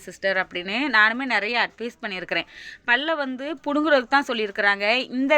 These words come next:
ரெண்டு பல்லு. அதனால கொஞ்சம் வெளியில தெரியுமோன்னு நினைச்சு கொஞ்சம் கூச்சப்படுறா. ஏன்னா அவளுக்கு அந்த அளவுக்கு இன்னும் வயசாகல. இருந்தாலும்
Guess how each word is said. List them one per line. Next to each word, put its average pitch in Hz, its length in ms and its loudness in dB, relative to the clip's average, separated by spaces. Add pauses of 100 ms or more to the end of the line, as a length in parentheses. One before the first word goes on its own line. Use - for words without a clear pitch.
ரெண்டு 247 240 0
பல்லு. 180 180 0 (1400)
அதனால 269 400 2
கொஞ்சம் 262 240 -4
வெளியில 269 240 0 (100)
தெரியுமோன்னு 233 400 -2
நினைச்சு 220 260 -6
கொஞ்சம் 214 240 -8
கூச்சப்படுறா. 208 540 0 (220)
ஏன்னா 240 160 2
அவளுக்கு 220 220 0
அந்த 202 140 -2
அளவுக்கு 226 200 -2
இன்னும் 220 160 0
வயசாகல. 202 580 0 (600)
இருந்தாலும் 254 420 0